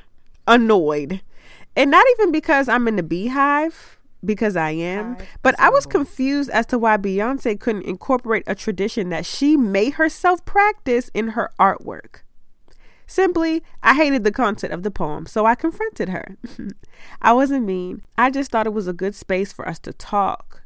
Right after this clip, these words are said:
Speaker 1: to pick her brain, to know why the Orisha being shown this way hurt her so deeply. And I sort of got it. The traditions being sacred,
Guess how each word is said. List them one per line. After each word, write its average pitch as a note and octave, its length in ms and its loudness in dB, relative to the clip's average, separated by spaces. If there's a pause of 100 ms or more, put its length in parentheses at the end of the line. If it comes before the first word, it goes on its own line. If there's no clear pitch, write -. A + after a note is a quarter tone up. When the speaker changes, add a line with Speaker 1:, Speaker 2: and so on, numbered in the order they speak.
Speaker 1:
to - 120 -4
pick C4+ 240 2
her B3 140 -2
brain, F3 480 -2
to G#3 120 -6
know G3 180 -4
why G#3+ 340 2
the B3 140 -2
Orisha G#3 500 -4
being F3 240 -4
shown A3+ 400 -2
this G3 220 -6
way E3+ 180 -6
hurt F3+ 280 -8
her F3 140 -8
so F3+ 380 -8
deeply. E3+ 560 -10 (500)
And A#3 160 2
I A3+ 60 6
sort C4+ 300 -2
of E3+ 100 -6
got D3 240 -6
it. D#3+ 160 -12 (560)
The A3 100 -2
traditions C#4+ 500 0
being G#3 260 -4
sacred, G3 640 -4